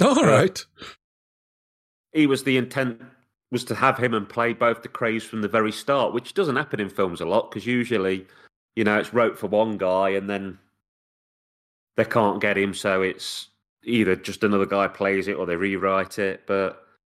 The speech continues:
Speaker 2: this apparently was wrote from him for the start, and I think he knocks it out of the park.
Speaker 1: Yeah. Yeah, I
Speaker 2: Uh,
Speaker 1: think he was really good in the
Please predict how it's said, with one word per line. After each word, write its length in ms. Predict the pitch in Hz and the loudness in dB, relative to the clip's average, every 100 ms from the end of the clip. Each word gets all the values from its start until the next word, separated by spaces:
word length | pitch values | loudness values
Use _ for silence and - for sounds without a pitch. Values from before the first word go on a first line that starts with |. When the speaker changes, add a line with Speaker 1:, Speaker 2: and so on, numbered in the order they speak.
| _ - | _ -4
Speaker 2:
this 160 | 123 | -2
apparently 400 | 113 117 117 101 | -2 0 0 0
was 140 | 110 98 | -2 -2
wrote 300 | 110 107 - | 0 0 -2
from 240 | 104 101 | -10 -6
him 260 | 107 104 101 | -4 -4 -4
for 220 | - 101 | -4 -4
the 80 | 95 | -4
start, 580 | - 117 113 113 113 - _ _ _ _ | 0 2 4 2 0 -6 _ _ _ _
and 120 | - 185 | -4 -2
I 40 | |
think 200 | - 151 | -2 -4
he 100 | 113 | 0
knocks 280 | 107 - - | 0 0 -2
it 40 | |
out 180 | 90 90 | -2 -2
of 60 | 78 | -2
the 40 | - | 0
park. 440 | 92 90 85 - _ _ _ | 2 2 -2 -12 _ _ _
Speaker 1:
Yeah. 240 | 139 127 113 - _ _ _ _ _ | 2 4 2 -4 _ _ _ _ _
Yeah, 160 | 135 113 | -4 0
I 80 | 139 | 2
Speaker 2:
Uh, 40 | 147 | 2
Speaker 1:
think 140 | 139 | 2
he 80 | 135 | 0
was 160 | 131 120 | -4 -4
really 460 | 131 135 139 127 | -4 0 0 0
good 140 | 131 127 | 0 -2
in 160 | 127 | -2
the 160 | 131 123 | -4 -4